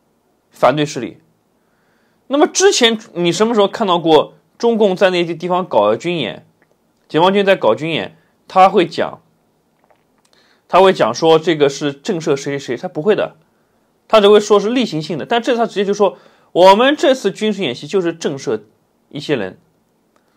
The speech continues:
在那个位置搞军演，震慑的是谁呀？在那个位置搞军演，就是震慑的就是克钦军，对吧？而且解放军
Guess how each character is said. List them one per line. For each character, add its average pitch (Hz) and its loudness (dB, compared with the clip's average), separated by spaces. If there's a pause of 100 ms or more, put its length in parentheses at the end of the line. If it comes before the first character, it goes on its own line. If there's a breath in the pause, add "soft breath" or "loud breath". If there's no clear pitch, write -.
(640)
在 302 8
那 339 2
个 185 2
位 190 4
置 143 0
搞 123 2
军 170 -6
演， 110 -4
震 160 -8
慑 147 -10
的 110 -2
是 131 -10
谁 - -16
呀？ - -14 (1300)
在 269 4
那 311 2
个 269 4
位 254 2
置 185 -2
搞 147 2
军 185 0
演， 180 -2
就 220 -2
是 190 2
震 190 -4
慑 175 -6
的 160 -6
就 160 -8
是 170 -2
克 165 -4
钦 175 -8
军， 165 -10 (3250)
对 269 2
吧？ 240 4
而 247 4
且 302 4
解 196 4
放 254 2
军 247 -2